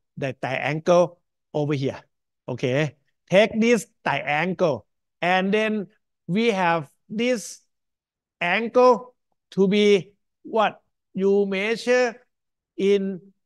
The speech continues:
this direction, and the angle theta over here. This is going to be your,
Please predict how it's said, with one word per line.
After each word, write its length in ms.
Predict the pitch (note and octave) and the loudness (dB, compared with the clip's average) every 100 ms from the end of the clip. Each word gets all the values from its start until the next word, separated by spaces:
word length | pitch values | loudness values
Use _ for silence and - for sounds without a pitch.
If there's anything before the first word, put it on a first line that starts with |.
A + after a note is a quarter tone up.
| - | -12
this 800 | F3+ A#3 A#3 - - - - - | -6 -4 -4 -6 -12 -14 -14 -10
direction, 920 | E3 F3 F3 E3+ G3 - G3+ F3 A#2 _ _ _ - | -4 0 0 0 -2 -4 -4 -4 -6 _ _ _ -4
and 320 | F#3 F#3 F3+ | -2 0 0
the 220 | F3 - D#3+ | -4 -4 -2
angle 560 | F#3 A3 - B3 B3 | -2 -2 -2 0 0
theta 760 | - - D#3+ G3 G#3+ A3+ A#3+ - _ _ - | -2 -6 -2 -2 -2 -4 -6 -8 _ _ -4
over 220 | G#3 G#3+ | 0 0
here. 360 | F#3 F#3 C#3 - _ _ _ - | 2 0 -2 -6 _ _ _ -8
This 460 | F#3 B3 B3+ G#3+ - | -4 0 0 -2 -4
is 380 | F3+ F3 E3 - | -2 -2 -4 -6
going 280 | A3+ A#3 | -2 0
to 120 | G#3 F#3+ | 0 2
be 320 | G3 G3 G3 | 4 2 2
your, 400 | F#3+ F#3 F3+ | 0 2 0